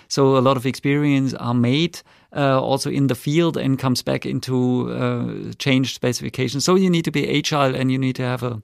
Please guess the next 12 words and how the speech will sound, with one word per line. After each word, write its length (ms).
global 260
footprint, 460
um, 480
what 160
we 380
luckily 420
have, 320
um, 280
to 120
follow 280
that 180
market. 320